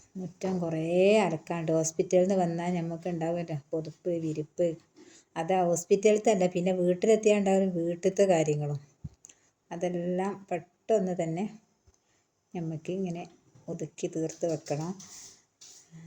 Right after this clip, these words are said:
ഇന്നിപ്പോ ഫുൾ പണിയായിരിക്കും. ഇന്ന് നമുക്ക് ഒന്ന് നീർന്നിരിക്കാൻ നേരം ഉണ്ടാവില്ല.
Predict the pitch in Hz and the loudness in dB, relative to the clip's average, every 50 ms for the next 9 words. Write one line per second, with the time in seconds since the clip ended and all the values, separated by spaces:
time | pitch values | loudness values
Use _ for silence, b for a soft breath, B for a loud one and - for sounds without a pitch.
0 | 175 185 180 170 165 170 185 185 180 196 196 196 - 208 196 202 214 208 208 - | -6 -6 -4 -4 -4 -4 -2 0 2 2 2 2 2 2 6 6 4 4 4 2
1 | 226 214 208 208 202 196 180 - - - - - - 180 180 180 185 180 175 175 | 4 4 4 4 4 4 2 0 0 -6 -10 -8 -4 -2 -2 0 0 0 -2 -4
2 | 175 - 190 170 143 - _ _ _ _ _ _ _ - 185 175 170 175 170 175 | -2 -4 -4 -4 -4 -8 _ _ _ _ _ _ _ -14 -12 -10 -10 -8 -8 -6
3 | 175 185 196 190 185 180 180 180 180 180 190 196 220 220 202 - - - - 175 | -4 -2 -2 -2 -2 -2 -2 0 2 2 2 2 2 0 -2 -2 -4 -4 -4 -4
4 | 175 180 175 160 151 160 165 160 156 151 147 147 151 156 | -2 -2 -2 -4 -4 -4 -4 -6 -6 -6 -8 -8 -8 -10